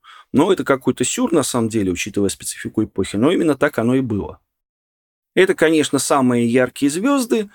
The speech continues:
но вот приведу кейс, который, мне кажется, сегодня имеет, э, большую прикладную ценность. Была такая писательница-шестидесятница Ариадна Громова.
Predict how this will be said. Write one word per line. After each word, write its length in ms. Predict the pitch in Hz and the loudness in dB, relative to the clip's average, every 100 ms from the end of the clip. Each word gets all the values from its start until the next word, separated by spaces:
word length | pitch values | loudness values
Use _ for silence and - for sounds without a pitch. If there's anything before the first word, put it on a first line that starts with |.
| _ - | _ 0
но 240 | 196 269 | 2 2
вот 300 | 156 175 220 | 2 2 2
приведу 400 | - 139 135 135 | 0 0 2 0
кейс, 340 | 127 208 240 - | -4 0 0 0
который, 500 | - 123 165 196 156 | 0 2 2 4 4
мне 220 | 123 120 | 2 0
кажется, 400 | - 180 - 139 | 0 0 -2 -4
сегодня 560 | - 120 117 151 135 113 | -4 -2 0 0 0 0
имеет, 500 | 117 135 123 - 120 | 2 2 0 -2 0
э, 260 | 117 113 | 2 2
большую 540 | 107 117 143 123 - 101 | 0 2 2 2 -4 -6
прикладную 600 | 101 98 107 110 139 135 | -8 -4 -2 0 0 -2
ценность. 600 | - 90 80 - - _ _ - - - | -4 -6 -6 -10 -16 _ _ -20 -20 -4
Была 320 | - 143 226 | 2 4 4
такая 440 | 262 233 196 208 170 | 2 2 4 4 4
писательница-шестидесятница 1500 | 135 156 151 151 123 117 113 - 117 120 185 196 151 - | 0 -4 0 -2 0 -4 -4 -2 0 2 0 0 -2 0
Ариадна 360 | 113 127 131 120 | 2 2 2 0
Громова. 460 | 113 107 80 65 | 0 -2 -4 -6